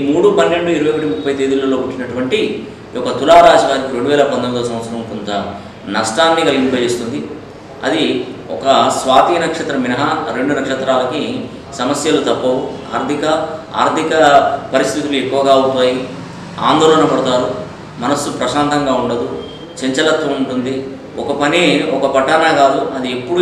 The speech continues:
ఏదో ఒక సమస్యతోనే ని-, ఉంటుంది. మనం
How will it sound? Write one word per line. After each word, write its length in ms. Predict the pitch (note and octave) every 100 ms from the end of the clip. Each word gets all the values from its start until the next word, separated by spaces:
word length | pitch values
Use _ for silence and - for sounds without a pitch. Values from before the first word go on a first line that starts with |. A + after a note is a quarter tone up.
| D#3+
ఏదో 100 | D#3
ఒక 80 | D#3 D#3
సమస్యతోనే 460 | C#3+ C#3 C#3+ C#3 C3+
ని-, 240 | B2+ B2 - - - A#2
ఉంటుంది. 340 | B2 C3+ C#3+ D3+ - - - -
మనం 140 | C#3